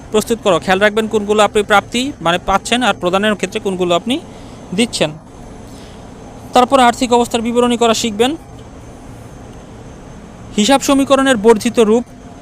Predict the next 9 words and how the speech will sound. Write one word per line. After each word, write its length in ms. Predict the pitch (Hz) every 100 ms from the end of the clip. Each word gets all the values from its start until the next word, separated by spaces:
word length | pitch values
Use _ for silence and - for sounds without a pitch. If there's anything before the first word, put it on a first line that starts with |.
| - -
সেটা 220 | 196 185
অবশ্যই 300 | 185 208 220
শিখে 220 | 214 202
ফেলবেন। 280 | 196 208 214
A 160 | 185 208 208
equal 280 | 208 208 208
to 60 |
কি? 280 | 214 233 156 - - - - - - - -
L 180 | 175